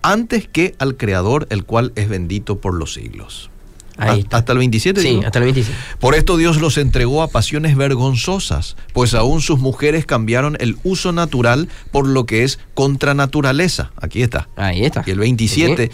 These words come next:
Speaker 2: Sí.
Speaker 1: "Y de igual modo también los hombres, dejando el uso natural de la mujer, se encendieron en su lascivia unos con otros, cometiendo hechos vergonzosos, hombres con hombres,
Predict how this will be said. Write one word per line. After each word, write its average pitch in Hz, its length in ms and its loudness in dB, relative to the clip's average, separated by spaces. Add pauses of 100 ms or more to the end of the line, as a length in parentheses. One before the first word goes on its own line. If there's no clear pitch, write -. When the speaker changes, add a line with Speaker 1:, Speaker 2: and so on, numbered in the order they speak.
(260)
Speaker 2:
Sí. 127 140 0
Speaker 1:
"Y - 40 2
de 110 120 2
igual 107 280 2
modo 180 420 2
también 123 440 -2
los 139 300 -2
hombres, 143 560 0 (180)
dejando 131 800 -2
el 185 240 -2
uso 190 340 -2
natural 180 760 0 (400)
de 90 220 -6
la 123 160 0
mujer, 185 460 0 (220)
se - 180 -2
encendieron 120 680 0
en 117 120 0
su 110 220 -2
lascivia 160 640 2 (240)
unos 180 340 0
con 117 280 -4
otros, 156 340 -2
cometiendo 147 760 -2 (220)
hechos 165 480 0
vergonzosos, 160 1120 4 (240)
hombres 147 540 0 (140)
con 120 320 2
hombres, 123 680 -2